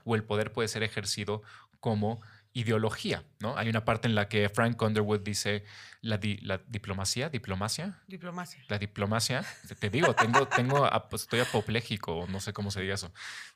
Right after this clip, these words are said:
Speaker 1: Este, sí, ¿no? Sí, es apopléjico.
Speaker 2: Sí, pero no hagas eso.
Speaker 1: Ay, eye roll. Em, dice, "La, la diplomacia es dar la mano con la derecha, ¿no?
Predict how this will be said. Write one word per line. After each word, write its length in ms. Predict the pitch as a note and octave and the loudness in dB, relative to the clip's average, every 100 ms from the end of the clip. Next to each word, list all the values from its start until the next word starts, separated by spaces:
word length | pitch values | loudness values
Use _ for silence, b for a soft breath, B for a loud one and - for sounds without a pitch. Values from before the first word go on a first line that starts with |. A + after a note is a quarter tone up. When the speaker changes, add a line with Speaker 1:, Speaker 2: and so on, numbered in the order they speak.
| _ | _
Speaker 1:
Este, 500 | G#2 - - F#2+ F#2 | -10 -8 -6 -4 -4
sí, 140 | - | -2
¿no? 140 | A2 G#2 | -2 -4
Sí, 100 | - | -6
es 80 | G#2 | -6
apopléjico. 520 | G#2 - F#2+ - - | -6 -6 -6 -6 -4
Speaker 2:
Sí, 120 | A#3 | -2
pero 260 | G#3+ F#3+ F3 | 0 0 0
no 120 | F#3 | 0
hagas 220 | F#3+ F#3+ | -2 -4
eso. 200 | E3 D#3 - _ _ _ - - - - _ - B B B B B B B | -6 -12 -18 _ _ _ -4 -4 -6 -14 _ -16 B B B B B B B
Speaker 1:
Ay, 120 | - | -2
eye 40 | G2+ | 0
roll. 280 | F2 F2 - B B B B | -2 -4 -10 B B B B
Em, 580 | - G#2+ G#2+ G#2+ A2 A2 - - _ _ _ - - - | 0 4 6 6 4 -2 -8 -20 _ _ _ -16 -12 -4
dice, 320 | B2 B2 A#2+ | 0 2 2
"La, 240 | A2 G#2 G#2 | 2 2 2
la 120 | A2 | 0
diplomacia 760 | A2 - A2 C3+ D#3 - C#3 | -2 0 2 2 2 4 4
es 440 | A#2 A#2 C#3+ - C3 | 4 2 0 -4 0
dar 220 | A2 A2+ | 0 2
la 120 | B2 | 2
mano 380 | A2+ G#2+ A2+ A2 | 4 2 2 0
con 220 | G#2 F#2+ | -2 -2
la 100 | F2+ | -2
derecha, 560 | F2 A#2+ D3+ - D#3 F#3+ | 0 0 0 0 -2 -2
¿no? 180 | A2 C3+ | -4 -4